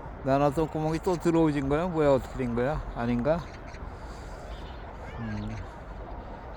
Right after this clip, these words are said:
발라당했어? 아, 착하다. 고식이는? 어제는 나나가 없고 고식이가 있더니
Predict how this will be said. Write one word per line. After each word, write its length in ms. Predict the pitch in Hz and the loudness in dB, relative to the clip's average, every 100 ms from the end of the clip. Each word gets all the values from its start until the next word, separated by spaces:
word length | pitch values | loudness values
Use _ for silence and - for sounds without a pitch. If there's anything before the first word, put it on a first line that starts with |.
| - - - - - - - - - - - - - - - - - - - | -10 -10 -10 -8 -8 -8 -10 -10 -10 -10 -10 -10 -8 -8 -8 -8 -8 -8 -2
발라당했어? 920 | 123 143 147 160 160 143 196 208 233 - - - - - - - - - - - - - - | 4 8 8 6 2 2 8 10 10 6 -8 -10 -10 -12 -10 -10 -10 -10 -10 -10 -10 -6 4
아, 300 | 233 247 240 | 6 6 4
착하다. 880 | - 175 185 180 165 156 151 147 143 | 2 2 2 4 8 8 8 6 4
고식이는? 840 | 180 185 214 208 196 180 127 - - - - - - - - - - - - - - - - | 6 6 6 6 8 8 6 2 -8 -10 -10 -10 -12 -10 -10 -10 -8 -8 -8 -10 -10 -10 -4
어제는 480 | 160 160 180 190 180 | 0 4 6 6 8
나나가 500 | 156 151 165 160 160 | 8 8 6 8 8
없고 220 | 156 175 | 6 0
고식이가 540 | - 170 156 156 147 156 | 4 4 4 0 4 4
있더니 560 | 143 - 151 160 165 | 4 2 2 2 0